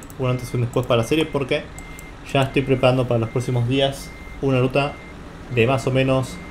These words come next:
misma manerita, misma manera. Más ruta del convoy, o sea, más rutas del convoy, más cosas extras que tengo pensado para hacer para los próximos días de ruta de El Baneo.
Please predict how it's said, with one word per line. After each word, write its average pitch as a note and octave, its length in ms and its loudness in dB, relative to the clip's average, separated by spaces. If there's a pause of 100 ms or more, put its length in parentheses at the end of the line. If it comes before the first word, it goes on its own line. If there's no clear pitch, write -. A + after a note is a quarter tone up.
(160)
misma B2 340 2
manerita, A#2+ 640 2 (380)
misma B2 360 2
manera. C3 460 2 (1080)
Más B2 300 2
ruta C3 220 4
del A#2 200 6
convoy, B2 460 6
o A#2+ 60 6
sea, A2+ 180 2
más A2 180 0
rutas A#2+ 240 2
del G#2+ 100 0
convoy, C3+ 440 4
más A2+ 360 -2 (640)
cosas C#3 600 2 (100)
extras C3 460 0
que - 100 -6
tengo A#2+ 320 2
pensado A#2+ 360 4
para A#2 120 4
hacer A#2+ 160 -2
para A2+ 140 2
los G#2+ 80 -2
próximos A#2 320 0
días C3+ 400 2 (460)
de A#2 140 6
ruta B2 480 4 (280)
de B2 400 2
El B2 280 0
Baneo. C3 460 2